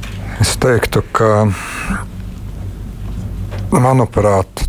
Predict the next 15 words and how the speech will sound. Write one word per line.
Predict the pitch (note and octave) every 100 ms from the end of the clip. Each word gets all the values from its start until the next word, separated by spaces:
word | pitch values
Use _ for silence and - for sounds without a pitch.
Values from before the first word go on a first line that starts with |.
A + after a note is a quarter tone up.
| -
tomēr | A#2 A2 G#2 G2 F#2+ F2 - - - - -
ir | B2+ A#2 - - - - - -
noteikts | G#2+ G#2+ - F#2+ F2+ - -
kritēriju | G2+ G#2+ F#2+ F2+ F#2 F2+
kopums, | - G#2+ - G2 F2+ - -
kur | - G2 F#2 F2+ - - - -
pat | A2+ -
ja | C#3+
matemātiski | A2 - E2+ E2 D2 - - - - - - -
viss | F2 - -
skaisti | - F2 D#2+ - -
sanāk, | - F2+ E2 D#2 - - - - - - - - - - - G2+ -
politiski | B2+ G#2 - G2 - - -
tomēr | G#2 G2 F#2 E2+ A2+
ir | F2